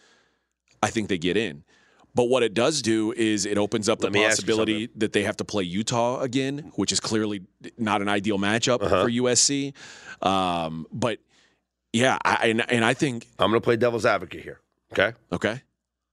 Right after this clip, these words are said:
Speaker 2: One loss, Pac-twelve champion, U S C. One loss, A C C champion, Clemson. One team gets in, one team doesn't.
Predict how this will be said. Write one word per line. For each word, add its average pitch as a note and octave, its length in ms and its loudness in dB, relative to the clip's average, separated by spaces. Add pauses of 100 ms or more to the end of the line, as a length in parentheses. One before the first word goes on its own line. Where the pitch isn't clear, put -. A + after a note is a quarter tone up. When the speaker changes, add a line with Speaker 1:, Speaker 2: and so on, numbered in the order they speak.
(160)
Speaker 2:
One A#2 400 2
loss, A#2 520 -2 (440)
Pac-twelve A2+ 580 2
champion, A#2+ 680 -2 (640)
U G#2+ 240 4
S G#2 140 2
C. F2+ 280 -4 (1040)
One G#2 400 2
loss, G2 520 -2 (260)
A G2+ 160 4
C F#2 240 -2
C F2+ 200 -4
champion, E2+ 440 -2
Clemson. D2+ 440 -6 (960)
One F#2+ 300 2
team A2 220 2
gets G#2 260 2
in, G2+ 180 2
one F2+ 180 -2
team E2+ 200 -4
doesn't. C#2+ 300 -6